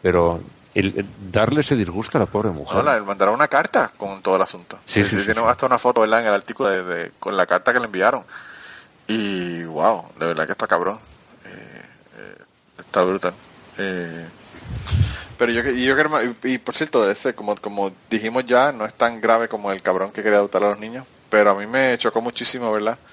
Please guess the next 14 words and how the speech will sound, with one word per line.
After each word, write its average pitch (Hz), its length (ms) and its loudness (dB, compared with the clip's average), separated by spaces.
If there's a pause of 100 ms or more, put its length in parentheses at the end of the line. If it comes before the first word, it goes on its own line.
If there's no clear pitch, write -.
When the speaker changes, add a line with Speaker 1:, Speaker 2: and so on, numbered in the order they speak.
(480)
Speaker 2:
De 117 180 2
que 107 220 0
una, 110 680 2
una 107 140 -4
iglesia 113 680 2 (320)
sea 107 180 -2
tan 127 180 -2
hijos 127 140 -4
de 107 80 0
puta. - 320 0
Y, 139 140 2 (200)
y 123 60 0
por 113 180 2
cierto, 147 400 0